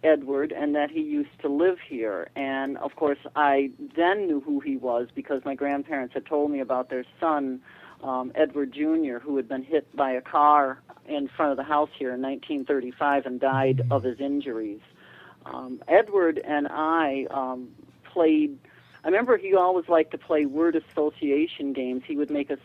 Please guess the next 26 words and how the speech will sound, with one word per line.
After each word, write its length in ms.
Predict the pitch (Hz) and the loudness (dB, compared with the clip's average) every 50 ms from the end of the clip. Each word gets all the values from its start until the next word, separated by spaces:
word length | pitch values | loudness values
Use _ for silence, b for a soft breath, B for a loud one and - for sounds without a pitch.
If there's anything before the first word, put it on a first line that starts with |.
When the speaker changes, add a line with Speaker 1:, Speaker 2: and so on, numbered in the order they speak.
| - - - | -10 -6 -2
Speaker 1:
sound 400 | 160 147 147 151 151 151 143 127 | 0 0 2 0 0 -2 -2 -2
like 180 | 135 131 131 _ - - - | -4 -4 -4 _ -8 -14 -12
a 120 | 107 131 | -12 -12
cat 500 | - - - - 180 156 151 143 143 - - | -12 -14 -12 -6 -4 0 0 0 0 0 -4
and 180 | 135 135 127 - - | -6 -8 -10 -6 -2
say, 180 | - 135 131 135 | 0 0 0 0
"Tell 200 | - - 156 151 | -2 -2 -2 -2
me 120 | 147 147 | 0 -2
what 240 | 135 139 139 - - | 0 0 -2 0 2
that 220 | 143 135 131 127 | 2 2 2 4
is," 320 | 135 135 135 139 139 135 131 | 2 2 4 2 2 0 -2
and 160 | 131 123 127 | -6 -8 -8
I 60 | 127 127 | -6 -6
would 140 | 127 127 - | -6 -6 -6
say, 100 | 131 120 | -8 -8
"Cat." 300 | - - 143 131 - - | -6 -6 -6 -6 -6 -8
But 100 | 131 127 | -6 -2
all 260 | 135 147 160 175 180 | 2 4 6 6 6
this 140 | 190 190 180 - - - - | 4 2 0 -2 -12 -12 -4
happened 400 | 185 175 165 160 - 160 147 143 | -2 0 0 0 0 0 0 0
upstairs 720 | 156 - - - - - 202 180 165 160 156 156 156 156 151 | 0 0 -2 -8 -14 -6 -4 0 0 2 2 2 2 0 -2
and 180 | 147 139 139 - | -4 -6 -6 -4
in 200 | - 160 165 160 | -2 0 0 2
my 160 | 156 151 147 143 | 2 2 2 0
mind, 440 | 139 139 139 139 139 139 139 - - | 0 0 0 0 0 -2 -4 -4 -4
and 240 | - 147 143 139 | -4 -2 -4 -4